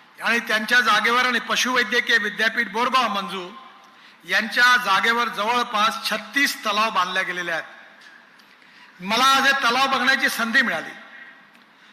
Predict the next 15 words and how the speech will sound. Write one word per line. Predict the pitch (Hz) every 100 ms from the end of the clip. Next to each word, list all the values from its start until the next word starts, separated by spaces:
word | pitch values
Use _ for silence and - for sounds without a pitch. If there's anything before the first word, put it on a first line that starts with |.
| -
या | 185 240 -
तलावामुळे | 247 254 269 277 277
केवळ | 277 247 262 262
पीकेव्ही | 240 233 262 262 269 262
आणि | 247 247 247 226 220 214
पशुवैद्यकीय | 208 247 247 233 254 254
विद्यापीठ | 226 190 233 233 247 190
दोघांनाही | 196 220 240 240 233 254 254 - - - - - -
त्यांची | 208 214 240
हजारो | 147 170 190 285 330 330
एकर | 262 233 262
जमीन | 220 220 240 233
त्या | 233
पाण्याखाली | 196 202 208 202 196
आलीच, | 175 196 180